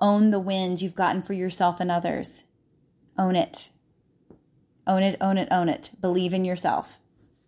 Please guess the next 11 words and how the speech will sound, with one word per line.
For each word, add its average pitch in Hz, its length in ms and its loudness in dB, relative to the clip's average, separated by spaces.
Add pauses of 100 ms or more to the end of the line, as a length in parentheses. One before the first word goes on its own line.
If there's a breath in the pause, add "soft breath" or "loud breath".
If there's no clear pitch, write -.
(1160 soft breath)
Number 262 200 6
thirteen, 180 720 2 (340)
stop - 600 2
allowing 180 600 0
things 170 560 -4
to - 120 -10
mean 160 320 -2
things 156 360 0
that - 180 -6
they 147 100 -6
don't. - 240 -6